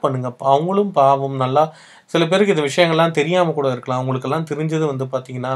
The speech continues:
நமக்கு ஒரு பிரபஞ்சம் நமக்கு கொடுத்த ஒரு வாய்ப்பு தான் இது. இது போன்ற அமைப்பு வாய்ப்புகள் கிடைக்காம நிறைய பேர் இருப்பாங்க. அவங்க எல்லாருக்கும் இந்த வீடியோவை ஃபார்வர்ட் பண்ணுங்க. அவங்களுக்கும் இதை பார்த்து உபயோகப்படுத்தி பலன் கிடைக்கட்டும். நன்றி,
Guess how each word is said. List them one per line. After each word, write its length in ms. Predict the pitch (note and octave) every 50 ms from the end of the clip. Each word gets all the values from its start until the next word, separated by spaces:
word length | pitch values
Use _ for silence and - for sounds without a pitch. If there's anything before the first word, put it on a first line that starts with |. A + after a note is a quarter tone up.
| B2+
நமக்கு 300 | B2+ B2+ B2+ A#2+ - C3 C3 C3 - - - - - - - - - _ - - C#3
ஒரு 120 | C#3 C#3 C3+ C3 C3 C3 B2+ C3
பிரபஞ்சம் 480 | C#3 C#3+ D#3 F3+ G3 F3+ F#3+ F#3 E3+ D#3+
நமக்கு 240 | C#3+ C#3 C3+ C#3+ C#3+ C3 C#3+
கொடுத்த 220 | C#3 D3 D3+ - D#3+ C#3+
ஒரு 120 | C#3+ C#3 C3 B2 B2
வாய்ப்பு 320 | B2 C#3 D3+ D#3 C3 - C#3 C3+
தான் 140 | C3 C3 C3
இது. 80 | B2+ B2+ C3+ D3
இது 100 | C#3 C#3+ D3 F3
போன்ற 320 | F#3+ G3+ G#3 G#3+ A3+ G3 D3
அமைப்பு 280 | D3 D#3+ E3+ E3+ - - -
வாய்ப்புகள் 520 | D3+ C#3+ D3+ D#3+ D#3+ - E3 D#3+ D#3 D#3
கிடைக்காம 420 | C#3+ C#3+ C#3+ - D3+ D3+ D3+ - C#3
நிறைய 160 | C3+ C3 C3+ C3 C3
பேர் 140 | D3 C#3 C3
இருப்பாங்க. 300 | C3 C3 - B2+ B2 B2+ B2 B2 - - - - - _ - -
அவங்க 180 | B2 C3 C3+ B2 B2
எல்லாருக்கும் 320 | C3 C#3 D3+ D#3+ D#3+ F#3+ F3
இந்த 80 | C#3+ C3 C3+
வீடியோவை 260 | C3+ C3 B2+ B2 A#2+ -
ஃபார்வர்ட் 300 | - B2 C3 C#3+ C3+ C3 -
பண்ணுங்க. 240 | B2 B2 B2 A#2+ A2+ A2
அவங்களுக்கும் 500 | C3 C3+ D3+ E3 E3+ E3+ - F#3+ F#3+ E3+ C#3+
இதை 120 | B2+ B2+ A#2+ _ - C3
பார்த்து 340 | C3+ C#3 C3 C3 - C#3 C#3 C#3+ C3+ C#3
உபயோகப்படுத்தி 720 | C3 B2+ C3 C3+ C3+ C3+ C3+ C3 C3 C3 B2+ B2+ - - -
பலன் 300 | - A#2+ A#2+ A#2+ B2 A#2+
கிடைக்கட்டும். 500 | A#2+ A2+ - - A#2+ A2+ - C3+ C#3 C3+ C3 - - - - - _ _ _ - C#3
நன்றி, 400 | C#3+ D#3 E3+ E3+ D#3+ E3+ F3 F#3+